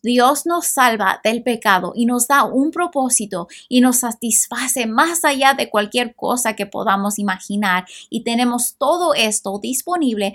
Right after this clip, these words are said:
para nosotros debido a la gracia que se nos extendió en la cruz. Aquí hay algunas preguntas para que reflexiones sobre lo que leíste hoy. ¿De qué manera puedes identificarte con los israelitas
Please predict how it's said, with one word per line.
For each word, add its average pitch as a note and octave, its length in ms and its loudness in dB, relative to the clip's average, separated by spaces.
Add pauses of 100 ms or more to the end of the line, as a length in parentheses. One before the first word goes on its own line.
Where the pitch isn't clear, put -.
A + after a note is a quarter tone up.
(300)
para D4+ 320 4
nosotros B3+ 680 -2
debido C4 480 -2
a C4 120 2
la A#3 280 0
gracia B3+ 720 -4 (220)
que B3+ 140 0
se B3+ 160 -2
nos A3+ 180 -2
extendió A3 680 -2
en C4+ 200 -2
la C4 240 2
cruz. - 720 -8 (160)
Aquí C#4 480 -4
hay B3+ 200 2
algunas A#3 440 0
preguntas A3+ 580 0
para F#3+ 200 0
que F#3+ 140 -4
reflexiones G3 760 -4
sobre F#3+ 300 -2
lo - 140 -8
que F3 100 -8
leíste B3+ 680 -4
hoy. - 340 0 (420)
¿De - 140 -2
qué B3+ 160 2
manera C4+ 640 2
puedes B3+ 400 2
identificarte A3 960 0
con F#3 180 -8
los F3 200 -6
israelitas F#3 840 -4